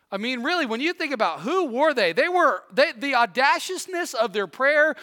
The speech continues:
was something that the world had never experienced before. It was way different than what anybody had ever experienced a-, among the religious zealots. They had no need of priests, and they had no need of politicians to be able to meet their life's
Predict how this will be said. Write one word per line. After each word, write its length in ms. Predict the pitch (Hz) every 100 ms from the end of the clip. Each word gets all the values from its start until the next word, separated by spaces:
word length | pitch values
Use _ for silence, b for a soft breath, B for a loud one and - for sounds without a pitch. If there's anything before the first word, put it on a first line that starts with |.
| B B
was 220 | 226 -
something 460 | - 311 320 330
that 100 | 269
the 100 | 214
world 300 | 214 294 349
had 100 | 285
never 280 | 226 294 285
experienced 520 | 240 - 302 294 262
before. 380 | 233 - 233 208 B B
It 140 | 370
was 180 | 359 269
way 280 | 311 370 320
different 640 | 190 370 330 277 233 220 B B
than 440 | 254 269 269 240 214
what 260 | 269 247
anybody 460 | 233 285 277 247 220
had 100 | 208
ever 220 | 226 226
experienced 560 | 196 - 233 214 196 220
a-, 160 | 190 185
among 380 | 190 180 214 190
the 140 | 180
religious 420 | 180 185 160 156
zealots. 600 | 165 156 139 143 - - _ _ _ _ _ _ _ _ _ _ _ 254
They 160 | 311
had 180 | 311 349
no 260 | 285 320 339
need 680 | 302 294 254 190 135 127 120 _
of 200 | 180 180
priests, 480 | - 214 226 254 -
and 120 | 208
they 140 | 220 285
had 140 | 302
no 180 | 294 320
need 300 | 311 330 330
of 100 | 269
politicians 880 | - 294 294 - 311 - 185 165 -
to 80 | 190
be 140 | 226
able 140 | 247
to 100 | 233
meet 280 | 226 262 247
their 160 | 240 240
life's 640 | 226 247 247 - - -